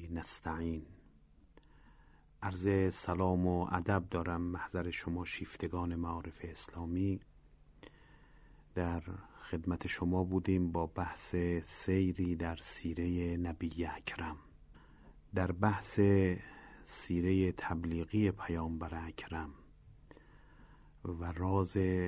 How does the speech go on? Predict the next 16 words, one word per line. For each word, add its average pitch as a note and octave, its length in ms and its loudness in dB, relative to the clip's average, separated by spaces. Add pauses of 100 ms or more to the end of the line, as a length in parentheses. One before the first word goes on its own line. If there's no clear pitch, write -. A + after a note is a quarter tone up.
(140)
موفقیت F2 1300 -2 (520)
حضرت E2 760 -4
در E2 120 -4
این E2+ 220 -4
عرصه. G2 840 -2 (1600)
گفتیم G2+ 400 2
که G2 160 -2
این G2 220 2
راز F#2 520 4
رو G2 340 2
باید E2+ 640 -4 (960)
در E2 200 -2
سه - 380 -2
فصل F#2+ 800 0
دنبال E2 500 -2
کنیم. F2 460 -10